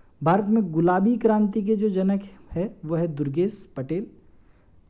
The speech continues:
और भारत में स्वर्णिम क्रांति के जनक है निरफक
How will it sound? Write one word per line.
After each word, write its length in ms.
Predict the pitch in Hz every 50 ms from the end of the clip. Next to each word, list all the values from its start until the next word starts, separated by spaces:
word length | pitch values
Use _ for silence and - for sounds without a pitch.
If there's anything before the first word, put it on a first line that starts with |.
| -
और 380 | 139 139 143 143 139 147 139 151 165
भारत 320 | 143 147 156 175 196 190 214
में 80 | 220
स्वर्णिम 640 | 202 - - - - 208 214 220 226 233 247 240 233
क्रांति 400 | 240 214 196 185 185 185 180 190
के 80 | 185 185
जनक 300 | 170 175 165 160 156 156
है 180 | 175 214 233 - - - - _ - - - - _ -
निरफक 480 | 151 156 156 151 - - - 208 208